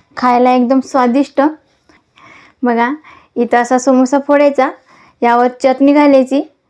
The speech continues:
मस्त एन्जॉय करून खायचा गरमागरम असा खमंग खुसखुशीत असा समोसा.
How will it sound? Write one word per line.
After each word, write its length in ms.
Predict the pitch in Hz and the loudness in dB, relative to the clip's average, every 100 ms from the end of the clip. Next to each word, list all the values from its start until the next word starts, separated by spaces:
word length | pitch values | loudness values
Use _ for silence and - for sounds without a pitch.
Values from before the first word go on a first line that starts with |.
| _ _ - | _ _ -6
मस्त 220 | 240 - | -6 0
एन्जॉय 420 | 262 262 262 277 277 | 2 4 4 4 2
करून 260 | 277 285 269 | 2 2 0
खायचा 440 | 277 269 254 269 262 | 0 0 0 -2 0
गरमागरम 680 | 240 247 254 247 262 269 262 | 0 2 2 0 0 2 0
असा 220 | 254 269 311 - _ _ _ _ - | -2 -4 -4 -16 _ _ _ _ -4
खमंग 480 | 247 254 254 262 277 285 | 0 2 2 2 0 0
खुसखुशीत 520 | 262 - 277 277 285 | -4 0 -2 0 0
असा 280 | 277 285 302 311 _ _ _ | 0 0 -4 -6 _ _ _
समोसा. 460 | - 247 277 269 | -2 0 2 0